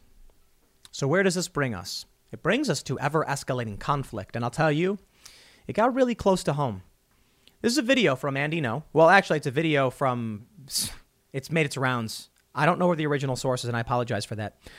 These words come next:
But Andy Ngo tweeted this video from the Daily Sneed, who retweeted it from somebody else. Andy says, "Violence broke out on Saturday night as a group of Antifa militants in black uniforms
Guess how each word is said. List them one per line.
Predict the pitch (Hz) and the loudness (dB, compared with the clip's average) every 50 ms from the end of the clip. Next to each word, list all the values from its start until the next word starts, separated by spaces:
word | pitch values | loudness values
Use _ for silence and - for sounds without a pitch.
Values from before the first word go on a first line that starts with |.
| - - - | -20 -10 -4
But | - 139 | 0 2
Andy | 170 180 185 | 4 4 4
Ngo | 180 165 | 4 2
tweeted | 170 - - 180 170 | 2 2 2 2 2
this | 175 175 - | 2 0 0
video | - 151 147 143 | 0 0 0 0
from | 135 135 | 0 -2
the | 135 | -4
Daily | 120 127 120 120 120 | -2 -2 -2 -2 -4
Sneed, | 127 - - 208 220 220 220 175 | -6 -4 -2 -2 0 0 0 -2
who | 165 131 | -2 -4
retweeted | 127 123 - 131 120 113 | -4 -4 -4 -4 -4 -4
it | 104 | -4
from | 117 113 | -6 -8
somebody | - 123 107 110 123 | -8 -6 -6 -4 -2
else. | 120 98 - - - - _ _ _ _ _ _ - - - - - - _ - | -4 -4 -4 -8 -10 -12 _ _ _ _ _ _ -20 -20 -20 -20 -20 -20 _ 0
Andy | 151 185 190 190 | 2 2 2 2
says, | 170 - 180 143 107 - - - _ _ _ _ _ _ _ _ _ - | 2 4 4 4 4 2 -4 -10 _ _ _ _ _ _ _ _ _ -12
"Violence | 123 110 135 143 180 208 220 208 - | -2 2 4 6 6 6 6 4 2
broke | 139 117 156 170 170 170 - | 0 4 6 6 6 6 4
out | 160 151 | 2 2
on | 151 131 | 2 0
Saturday | - 156 147 156 160 | 0 -2 0 0 0
night | 147 135 170 190 | 0 0 0 -2
as | - 139 135 | -2 -2 -4
a | 139 | -4
group | 113 139 143 180 180 - | -2 0 0 2 2 0
of | - 117 | -2 -2
Antifa | - 151 147 135 - - 202 - 208 165 | -4 -6 -6 -4 -4 -2 0 2 2 2
militants | 143 175 202 226 - - 127 123 - | 2 0 0 -2 -2 -4 -4 -4 -6
in | 131 117 | -6 -4
black | 107 127 127 127 - | -2 -2 -2 0 0
uniforms | 202 208 196 - - 131 110 101 - - | 0 -2 0 -2 -2 -4 -4 -6 -8 -10